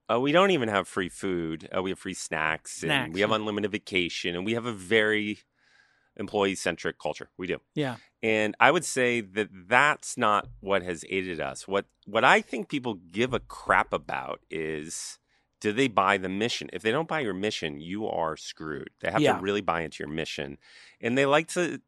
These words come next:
Speaker 1: they wanna buy into you as a leader, and they wanna buy into
Speaker 2: Mm.
Speaker 1: your boss. And so you can have all those trappings. Like, if you're an entrepreneur starting a company, yeah, you can have your free coffee and the best coffee and the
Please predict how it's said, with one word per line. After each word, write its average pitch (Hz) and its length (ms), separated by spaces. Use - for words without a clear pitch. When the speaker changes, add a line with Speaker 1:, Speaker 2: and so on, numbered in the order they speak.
Speaker 1:
they 127 120
wanna 160 180
buy 123 300
into 139 240
you 117 280
as 101 120
a 101 80
leader, 107 360
and 92 200
they 95 40
wanna 101 220
buy 95 240
into 101 180
Speaker 2:
Mm. - 40
Speaker 1:
your 90 80
boss. 82 720
And 95 160
so 95 380
you 190 80
can 247 80
have 202 100
all 151 220
those 135 220
trappings. 117 520
Like, 107 140
if 110 100
you're 127 140
an 117 60
entrepreneur 110 460
starting 98 280
a - 20
company, 107 300
yeah, 113 140
you 113 100
can 110 120
have 104 100
your 98 80
free 104 200
coffee 85 400
and 90 100
the 85 60
best 82 240
coffee 92 460
and 87 140
the 82 80